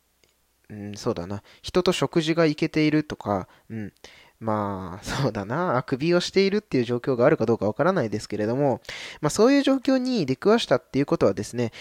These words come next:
まあ、ある程度あなたとその人との距離感っていうものは近しいものになっているのかなというふうに思います。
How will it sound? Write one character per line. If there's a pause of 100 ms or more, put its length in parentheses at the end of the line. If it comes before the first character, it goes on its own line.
(120)
ま
あ、
あ
る
程
度
あ
な
た
と
そ
の
人
と
の
距
離
感
っ
て
い
う
も
の
は (200)
近
し
い
も
の
に
な
っ
て
い
る
の
か
な
と
い
う
ふ
う
に
思
い
ま
す。